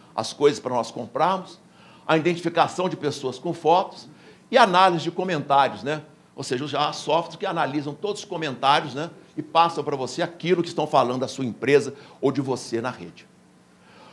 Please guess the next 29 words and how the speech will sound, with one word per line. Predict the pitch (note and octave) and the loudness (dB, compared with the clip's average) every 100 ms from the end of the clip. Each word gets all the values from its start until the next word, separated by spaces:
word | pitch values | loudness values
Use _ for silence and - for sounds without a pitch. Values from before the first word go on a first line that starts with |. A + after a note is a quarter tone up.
| - | 2
A | F#3+ | 4
terceira | G#3+ - F#3+ F#3+ F#3 | 6 4 4 6 6
base, | F3+ A3+ F#3+ B2 - - _ _ - | 8 8 6 0 -12 -20 _ _ -2
claro, | A3+ F3 D3+ | 2 4 2
para | E3 | -2
isso | E3 F#3+ | -2 -4
tudo | - F3+ G#3 | -6 -6 -4
nós | G3 | -6
temos | - E3 | -6 -8
que | - | -8
ter | - F3 G3 - - | 2 2 2 -6 -14
segurança, | - - A#3+ A3 G3 F3 C#3+ - G2+ | -10 2 4 8 10 8 6 -2 0
é | |
a | C#3+ | 0
robustez | C3 G3+ G3+ E3+ - G#3+ F#3+ | 4 2 2 -4 2 4 4
do | |
processo | G3+ E3+ C3 C#3+ C3 | 2 -2 0 -2 -4
de | - | -6
transmissão | B2 A2 B2 | -10 -8 -6
de | C3+ | -6
dados | B2 D#3 F3+ - - - - | 2 4 4 0 -18 -10 2
e | |
a | F#3+ | 2
proteção | F#3 G#3 G#3 - C3+ B2 | 2 0 0 0 -2 -2
contra | B2+ B2+ E3+ | -4 -2 -2
ataques | - C3 C#3 - - _ _ | 2 0 0 -6 -20 _ _
e | C3 | -14
contra | - A2+ A#2 | -12 -12 -12
fraudes. | B2 - - - - | -16 -18 -20 -20 -20